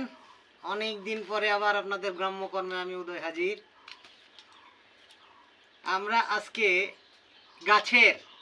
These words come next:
কাঁচা আম মাখা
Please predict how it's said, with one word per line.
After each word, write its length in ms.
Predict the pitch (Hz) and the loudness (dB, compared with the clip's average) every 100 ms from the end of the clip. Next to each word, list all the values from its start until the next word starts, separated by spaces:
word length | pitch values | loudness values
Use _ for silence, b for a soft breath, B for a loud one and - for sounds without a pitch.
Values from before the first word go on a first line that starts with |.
| - _ - - _ - - - - _ - _ _ - - 240 | -20 _ -20 -20 _ -20 -20 -20 -20 _ -20 _ _ -20 -2 8
কাঁচা 360 | 233 - 240 208 185 | 8 8 2 4 2
আম 120 | 170 180 202 _ _ - - - _ - - - _ 190 | 0 -2 -14 _ _ -20 -20 -20 _ -20 -20 -20 _ 8
মাখা 280 | 226 233 | 8 10